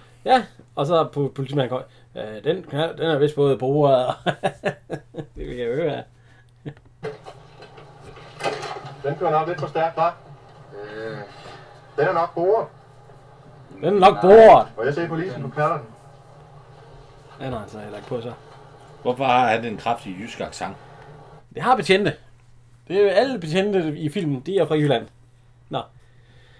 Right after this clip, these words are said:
Speaker 1: De tager knallerten med sig.
Speaker 3: Ja.
Speaker 1: Så han må gå hjem. Øh, vi er hjemme i Iversen på Nørre Rosevej, og, øh, ja, de har ingen penge, så de er nødt til at
Speaker 3: De tager, øh, af jordens frugter.
Speaker 1: Ja, de har, øh,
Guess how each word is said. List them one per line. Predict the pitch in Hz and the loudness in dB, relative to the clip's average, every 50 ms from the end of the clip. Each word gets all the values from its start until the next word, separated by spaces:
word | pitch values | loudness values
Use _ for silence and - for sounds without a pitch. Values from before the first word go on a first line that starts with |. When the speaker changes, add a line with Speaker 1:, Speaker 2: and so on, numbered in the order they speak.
| - - - - - - - | -20 -20 -20 -20 -20 -20 -10
Speaker 1:
De | - 285 | -10 0
tager | - 247 - | 2 2 2
knallerten | 165 151 131 117 113 | 2 0 0 0 -2
med | 113 120 | -8 -10
sig. | 120 120 107 - - - - - - _ 147 | -10 -10 -14 -14 -18 -20 -20 -20 -20 _ -10
Speaker 3:
Ja. | 143 135 - - - _ _ | -10 -10 -10 -12 -20 _ _
Speaker 1:
Så | - 147 | -12 -8
han | 147 160 170 | -6 -4 -2
må | 180 156 | -2 -4
gå | 120 120 120 | -4 -6 -10
hjem. | - - - - - _ _ _ - - - _ _ - _ | -10 -12 -14 -14 -20 _ _ _ -20 -20 -20 _ _ -18 _
Øh, | - - - - - - - - 131 127 127 135 | -12 -10 -8 -8 -8 -10 -10 -8 -8 -10 -8 -4
vi | 185 220 | 2 4
er | 226 208 | 8 10
hjemme | 202 202 220 233 226 | 10 8 8 8 4
i | 220 214 | 6 6
Iversen | 220 185 151 147 | 6 6 4 2
på | 120 143 | 0 -2
Nørre | 143 131 | -2 0
Rosevej, | 151 185 202 180 160 170 165 170 156 | 2 0 0 2 4 4 4 4 4
og, | 147 139 139 135 131 127 | 0 -2 -2 -2 -2 -4
øh, | 131 131 120 113 - - - - _ - - - - _ - | -4 -6 -8 -10 -18 -20 -20 -20 _ -20 -20 -20 -20 _ -12
ja, | - 127 | -10 -10
de | 120 117 | -10 -4
har | 127 156 | -2 -2
ingen | 226 254 - | -2 0 0
penge, | - 151 175 170 | 0 0 0 0
så | 143 | -4
de | 127 135 | -6 -6
er | 143 | -4
nødt | 185 240 - | -2 -2 -2
til | - 208 | 0 0
at | 180 143 127 113 101 95 92 98 - - | 0 0 -2 -2 -6 -10 -14 -16 -16 -14
Speaker 3:
De | 120 127 | -14 -14
tager, | - - 170 180 180 165 147 139 131 127 127 127 123 120 120 117 113 113 113 113 110 107 107 | -8 -6 -4 0 2 4 4 4 4 4 4 4 4 2 2 0 -4 -6 -8 -6 -6 -8 -8
øh, | 101 98 | -6 -8
af | 117 | -8
jordens | 113 107 127 156 151 135 107 95 92 - | -6 -6 -6 -4 -4 -4 -6 -6 -8 -12
frugter. | - - 117 127 - - - - - - | -14 -12 -12 -12 -12 -12 -18 -18 -18 -10
Speaker 1:
Ja, | - 175 151 - - - - | -8 -8 -8 -8 -10 -16 -12
de | 175 175 170 170 165 | -10 -6 -6 -4 -4
har, | 147 147 147 131 127 120 117 | -4 -2 -2 -2 -2 -2 -4
øh, | 110 | -8